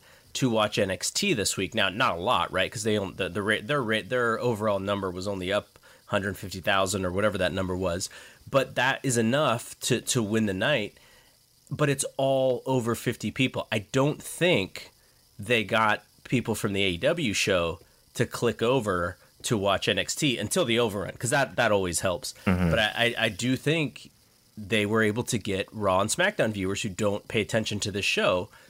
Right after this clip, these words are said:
Speaker 1: to show up because it's the build to Survivor Series. So if you wanna see everything and you're sort of intrigued at how N X T fits in the whole scheme of things, it, it makes sense to me to, to do that. But I fully believe that they were trying to win,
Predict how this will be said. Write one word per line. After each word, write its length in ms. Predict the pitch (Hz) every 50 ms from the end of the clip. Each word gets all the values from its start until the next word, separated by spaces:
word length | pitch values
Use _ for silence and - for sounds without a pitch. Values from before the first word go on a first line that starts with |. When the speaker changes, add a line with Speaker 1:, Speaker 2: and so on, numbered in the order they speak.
| - - _
Speaker 1:
to 100 | - -
show 280 | 123 - - 156 156 214
up 140 | 220 - -
because 240 | - 139 147 139 139
it's 200 | 151 147 - -
the 120 | - 185
build 540 | 156 - - - 113 98 90 92 104 113 120 139 -
to 140 | - 156 147
Survivor 420 | - 180 175 202 220 226 170 131
Series. 280 | - - 117 104 92 -
So 80 | -
if 80 | 107 110
you 80 | 156
wanna 120 | 185 202 156
see 360 | - - - - 156 - - _
everything 640 | 120 123 110 120 117 107 - - 85 87 92 98 - - - - - - -
and 80 | - 110
you're 80 | 117
sort 240 | - - 170 180 165
of 100 | 131 107
intrigued 680 | 117 110 104 - - - 123 135 123 107 95 90 87 92
at 240 | 90 90 87 - _ - - _ _ _ _ _
how 180 | - 117 117
N 160 | - 117 117
X 160 | 117 117 - -
T 180 | - 117 110
fits 300 | 104 - 107 98 - -
in 80 | 101 92
the 80 | 95
whole 120 | 92 104 101
scheme 320 | - - - 165 180 156
of 80 | 110 -
things, 320 | 110 98 101 117 - - _
it, 200 | - 147 147 -
it 120 | - 143 135
makes 260 | 143 143 135 - -
sense 280 | - 151 143 143 - -
to 80 | -
me 140 | 113 101 92
to, 140 | - - 107
to 200 | - _ - 107
do 160 | 92 117 127
that. 240 | 110 98 87 87 - - - - - - _ _
But 280 | - 123 120 110 - - _ _ _ _ _ _ _ _ _ _ _ _ -
I 80 | 104
fully 500 | 113 - - - - - 147 139 156 139
believe 760 | 131 120 131 123 123 110 113 110 104 98 92 90 85 - 78 -
that 180 | 117 110 -
they 100 | - 110
were 140 | 104 104 101
trying 380 | - - - 107 98 95 90 87
to 100 | - 98
win, 420 | 92 104 110 107 98 92 90 82